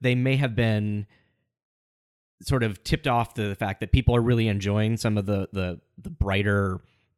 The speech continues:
more like a comic book, the original comic books, uh, sort of that, that happier storyline. It's not all happy, but I mean, it's just, it's not as, like you said, mired in the real world. It's,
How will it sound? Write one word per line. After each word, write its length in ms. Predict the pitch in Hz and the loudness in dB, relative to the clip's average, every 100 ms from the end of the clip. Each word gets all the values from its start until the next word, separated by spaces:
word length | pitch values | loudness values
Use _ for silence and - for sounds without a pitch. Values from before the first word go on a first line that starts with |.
| _ 104 | _ -4
more 240 | 156 160 156 | 4 6 6
like 220 | 147 156 | 2 0
a 100 | 127 | -2
comic 400 | - 143 104 - | -2 -4 -4 -4
book, 260 | 95 - - | -6 -8 -10
the 140 | 101 | -6
original 340 | 101 135 110 92 | 0 0 -2 -4
comic 280 | 92 92 | -6 -8
books, 340 | 92 85 - - - _ _ | -10 -12 -12 -16 -18 _ _
uh, 380 | 104 95 92 92 | -2 0 0 -2
sort 180 | - 123 | 0 0
of 100 | 98 | 2
that, 300 | 104 104 - _ _ | 2 0 -4 _ _
that 200 | - 110 | -6 -6
happier 360 | - 131 127 113 | -4 -4 -2 -2
storyline. 720 | 98 107 107 95 92 64 85 - _ | -2 -2 -2 -4 -8 -12 -16 -18 _
It's 80 | - | -2
not 120 | 240 | 2
all 200 | 135 151 | 2 2
happy, 360 | 90 156 185 101 | 0 -4 -4 2
but 140 | 110 | 2
I 40 | |
mean, 140 | 101 110 | 0 -2
it's 180 | 104 - | -4 -4
just, 440 | 117 101 - - - _ _ _ - | -2 -2 -6 -12 -18 _ _ _ -4
it's 180 | 131 - | -2 0
not 340 | 127 131 131 | 2 4 2
as, 520 | 110 110 107 104 101 - | 0 0 0 -2 -6 -4
like 120 | 127 | -2
you 60 | 127 | -2
said, 160 | 101 | -2
mired 300 | 107 117 139 | 2 6 6
in 80 | 139 | 4
the 60 | 123 | 2
real 240 | 110 110 | 0 -2
world. 360 | 104 104 101 104 | 0 0 -2 -2
It's, 240 | 120 - | -4 -6